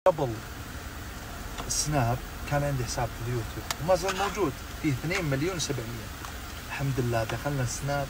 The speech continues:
وكسرنا الرقم، وصلنا مليون، والان دخلنا رقم جديد اللي هو مليون ومية ألف. انا اللي اقول لكم مبروك، انكم تستاهلون كل خير. والله العظيم كان ببالي، وكان ببالي جي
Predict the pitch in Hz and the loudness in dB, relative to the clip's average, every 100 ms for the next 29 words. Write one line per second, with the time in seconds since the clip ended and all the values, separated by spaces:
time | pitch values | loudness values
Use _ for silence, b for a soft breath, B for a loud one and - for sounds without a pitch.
0 | - 135 123 - 127 120 117 123 139 156 | -4 -6 -4 -2 -2 0 0 0 0 -4
1 | 160 - - 117 - 117 110 110 - - | -2 -2 -2 -2 0 0 0 -2 -6 -8
2 | _ _ - - - - - - - 123 | _ _ -12 -10 -8 -10 -10 -10 -6 -2
3 | 120 127 127 127 - 120 170 123 117 - | 0 2 2 2 0 -2 0 2 0 0
4 | 117 117 127 131 113 104 117 127 120 107 | 0 2 2 0 -2 -2 0 2 2 0
5 | 110 120 120 120 - - 117 117 110 - | 0 0 0 -2 -4 -6 -4 -2 -2 -4
6 | 104 - - - - - - - - - | -6 -6 -8 -8 -8 -8 -8 -8 -8 -8
7 | - - - 131 127 117 113 110 - 110 | -8 -8 -6 0 2 2 2 -2 -2 -4
8 | 110 - - - - - 117 117 113 - | -4 -4 -6 -8 -8 -6 -4 -2 -2 0
9 | - 117 117 117 - - - - - - | 0 0 2 0 -4 -4 -6 -8 -10 -12
10 | - _ _ _ _ _ 120 120 131 143 | -16 _ _ _ _ _ -6 0 4 6
11 | 131 131 151 131 143 139 117 143 120 - | 4 2 -2 0 2 2 6 6 6 2
12 | - - - - - - - 135 139 131 | -8 -8 -8 -8 -8 -10 -8 -4 0 0
13 | 117 151 147 127 120 117 151 | 4 6 8 6 2 0 0